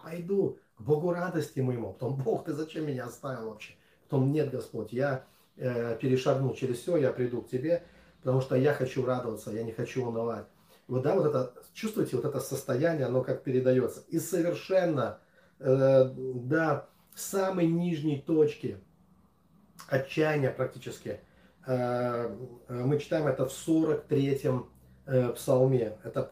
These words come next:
продолжение учения сынов Кореевых. «Но за тебя умерщвляют нас всякий день, считают нас за овец, обреченных на заклание». Это Богу обращение, между прочим, да? «За тебя, Господь»,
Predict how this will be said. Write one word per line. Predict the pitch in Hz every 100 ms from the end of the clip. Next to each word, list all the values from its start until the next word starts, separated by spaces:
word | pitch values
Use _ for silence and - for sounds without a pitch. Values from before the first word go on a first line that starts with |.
| -
продолжение | 135 135 120 135 151 143 131 - - -
учения | 117 - 147 131
сынов | 127 131 131 127
Кореевых. | - 131 127 110 104 135
«Но | 151
за | 156 170
тебя | 175 180 160 165 165 143 -
умерщвляют | 147 139 139 127 - 160 151 131 127
нас | 127 110 - _ _
всякий | - 175 160 160
день, | 147 165 135
считают | - - 165 - 175 156 151
нас | 156 135 117
за | 143 165
овец, | 165 170 131 - _ _ _
обреченных | 151 143 156 - 175 147 131 -
на | 143 139
заклание». | 147 143 156 165 135 117
Это | -
Богу | 127 196 131 110
обращение, | 107 131 - 110 104
между | 107 117
прочим, | - 98 - 110
да? | 131 - - _ - - _
«За | 113 147
тебя, | 202 185 143 123
Господь», | 131 - - 117